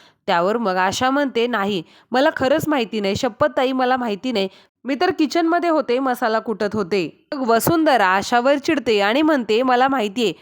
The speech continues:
अशा गोष्टी ना बरोबर तुझ्या कानावर पडतात. सांग ती बाई कोण होती, तिचं नाव काय होतं ते?" तर आशा म्हणत असते की, "मला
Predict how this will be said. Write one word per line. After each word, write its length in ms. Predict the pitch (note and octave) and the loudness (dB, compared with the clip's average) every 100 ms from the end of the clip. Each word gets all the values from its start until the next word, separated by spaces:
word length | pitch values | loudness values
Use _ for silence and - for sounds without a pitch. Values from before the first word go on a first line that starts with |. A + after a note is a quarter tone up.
| - - | -18 -4
अशा 280 | G#3+ G#3+ D#4+ | -2 0 0
गोष्टी 340 | D4 D4 - | 0 -2 -2
ना 160 | C4+ B3 | 0 0
बरोबर 500 | B3 B3+ C#4 A#3 D#4 | 2 2 2 2 0
तुझ्या 260 | C#4 B3+ | 0 -2
कानावर 500 | C4+ C4+ G#3+ G#3+ A#3+ | 0 0 0 0 0
पडतात. 380 | A#3+ A3 F#3+ F#3 - - _ | 0 -2 -2 -4 -6 -20 _
सांग 260 | - C4+ C#4+ | 0 0 2
ती 60 | D#4+ | 0
बाई 260 | C#4 C4 C#4 | 2 2 2
कोण 300 | C4+ B3 C4 | 2 2 2
होती, 260 | B3 A3 | -2 -4
तिचं 300 | G#3+ A#3+ C#4 | -4 -2 0
नाव 180 | B3 A3 | 0 0
काय 220 | A#3+ B3+ | 0 -2
होतं 280 | B3+ A#3 A#3 | 0 -2 -4
ते?" 200 | A3 A3 A3+ - - - | -4 -4 -6 -18 -8 0
तर 40 | |
आशा 300 | A#3 A#3 D#4+ | 0 0 0
म्हणत 360 | D#4 C#4+ E4 F4 | 2 2 2 0
असते 340 | D4+ A#3 G#3 | -2 0 -2
की, 140 | F#3 B3+ | -2 -2
"मला 220 | B3+ | 0